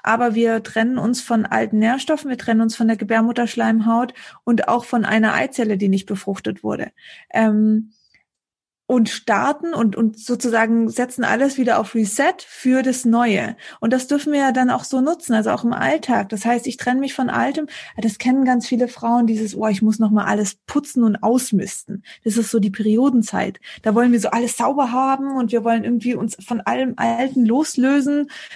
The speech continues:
Und, ähm, ja, völlig klar, weil das ist auch der Prozess, den wir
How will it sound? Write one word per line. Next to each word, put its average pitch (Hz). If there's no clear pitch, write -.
Und, 247
ähm, 233
ja, 302
völlig 254
klar, 262
weil -
das -
ist -
auch -
der 220
Prozess, 240
den 220
wir 214